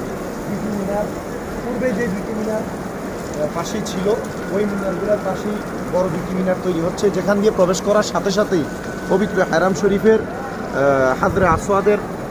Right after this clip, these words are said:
সাইড, এক কথায় উত্তর সাইডের অংশটাই আমাদের চোখে পড়ে, যেখান থেকে মানুষ পবিত্র, আহ, হজ শুরু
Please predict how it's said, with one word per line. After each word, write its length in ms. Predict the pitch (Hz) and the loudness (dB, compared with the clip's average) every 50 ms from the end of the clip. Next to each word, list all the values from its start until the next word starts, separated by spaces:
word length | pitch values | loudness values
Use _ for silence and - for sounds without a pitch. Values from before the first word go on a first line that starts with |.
| - - - - | -8 -8 -4 0
সাইড, 220 | 180 180 185 185 - - | 2 4 4 4 2 2
এক 100 | 220 196 - 185 | 0 0 0 0
কথায় 220 | 185 - 202 190 | 0 2 2 2
উত্তর 280 | 196 196 - - 208 196 - - | 2 0 -2 -2 -4 -4 -2 2
সাইডের 260 | 185 175 175 190 190 | 2 4 4 4 4
অংশটাই 640 | 185 170 175 - - 180 - - - 196 190 214 220 233 233 - - - - 226 - - | 4 4 2 0 -2 0 2 2 4 4 4 4 4 2 0 -2 -2 -2 -2 -2 0 2
আমাদের 320 | 160 165 180 160 190 196 | 2 4 4 4 4 2
চোখে 220 | - 190 156 175 185 | 2 0 2 2 2
পড়ে, 160 | 170 208 208 196 | 4 4 4 4
যেখান 240 | 165 160 170 190 | 2 4 2 2
থেকে 180 | 185 190 185 185 | 2 4 2 2
মানুষ 260 | 170 170 175 185 180 - | 4 4 2 2 0 0
পবিত্র, 380 | 196 175 190 180 - 180 180 175 | 0 0 0 -2 0 4 4 4
আহ, 800 | 160 - - - - - - - 143 151 143 135 127 - - | 4 2 -4 -8 -8 -6 0 4 6 6 6 6 4 2 2
হজ 180 | 202 208 208 - | 2 2 2 0
শুরু 220 | - 220 214 214 | -2 0 0 -2